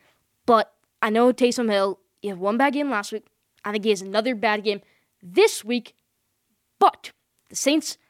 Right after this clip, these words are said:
pound the rock. They run the ball a lot, and they win this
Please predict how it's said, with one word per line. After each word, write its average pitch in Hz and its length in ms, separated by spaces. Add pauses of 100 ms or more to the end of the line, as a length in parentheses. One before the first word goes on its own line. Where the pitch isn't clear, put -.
(260)
pound 294 260
the 453 80
rock. 294 360 (640)
They 208 100
run 269 160
the 415 100
ball 453 280
a - 20
lot, 226 280 (360)
and 320 160
they 294 100
win 339 360 (240)
this 349 340